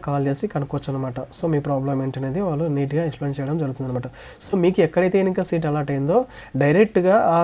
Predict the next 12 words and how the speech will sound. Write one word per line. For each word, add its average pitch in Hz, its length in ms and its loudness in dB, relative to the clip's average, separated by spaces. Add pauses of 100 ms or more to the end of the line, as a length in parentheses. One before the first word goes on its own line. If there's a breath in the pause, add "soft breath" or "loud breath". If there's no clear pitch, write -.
(120)
కాలేజ్ 170 380 4
ప్రిన్సిపల్‌కి 170 520 2
మీరు 160 180 0
డైరెక్ట్గా 156 440 2
కాల్ 147 220 2
చేసి 147 180 0
అడగచ్చు 139 340 -4
అనమాట. 127 320 -6 (640 loud breath)
So, 202 100 4 (140)
ఒకసారి 160 280 0 (100)
కాల్ 151 240 4
చేసి 151 140 0